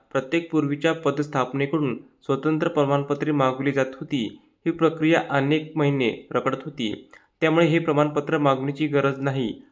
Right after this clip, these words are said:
असे आता कळविण्यात आले आहे. यापूर्वी अंतिम वेतन प्रमाणपत्र प्रक्रियेत करण्यात आलेल्या सुधारणा लक्षात घेता स्वतंत्र no dues किंवा विभागीय चौकशीच्या प्रमाणपत्राची गरज उरत नाही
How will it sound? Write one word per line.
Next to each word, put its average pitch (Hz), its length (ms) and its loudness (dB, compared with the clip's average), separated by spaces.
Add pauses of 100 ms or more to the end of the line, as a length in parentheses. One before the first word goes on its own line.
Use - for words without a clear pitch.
असे 160 260 -2
आता 139 280 0
कळविण्यात 139 540 0
आले 127 140 -2
आहे. 120 460 -2 (420)
यापूर्वी 170 340 2
अंतिम 156 440 0
वेतन 143 260 0
प्रमाणपत्र 139 540 2
प्रक्रियेत 143 480 0 (380)
करण्यात 139 280 4 (120)
आलेल्या 139 300 2
सुधारणा 139 420 -2
लक्षात 135 300 -2
घेता 127 440 0 (400)
स्वतंत्र 151 420 0
no 156 200 4 (140)
dues 151 240 2
किंवा 127 340 4 (320)
विभागीय 151 380 4
चौकशीच्या 151 680 0
प्रमाणपत्राची 139 800 -2
गरज 135 300 0
उरत 131 240 -6
नाही 139 300 0